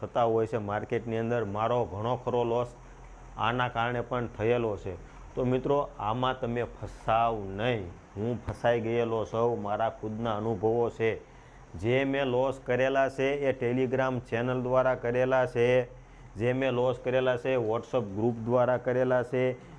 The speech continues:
જે મેં લોસ કરેલા છે એ ફોન કોલ દ્વારા કરેલા છે.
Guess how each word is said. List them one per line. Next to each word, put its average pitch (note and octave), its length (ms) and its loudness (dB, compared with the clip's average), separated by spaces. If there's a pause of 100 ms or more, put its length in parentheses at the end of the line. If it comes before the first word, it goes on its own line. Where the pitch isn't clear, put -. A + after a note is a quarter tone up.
(120)
જે A2+ 260 0
મેં B2+ 200 0
લોસ A#2+ 400 0
કરેલા B2+ 380 4
છે A#2+ 460 0 (220)
એ C3 80 2
ફોન C3 440 0
કોલ C3+ 260 2
દ્વારા B2 380 2
કરેલા A#2+ 480 4
છે. F#2+ 260 -2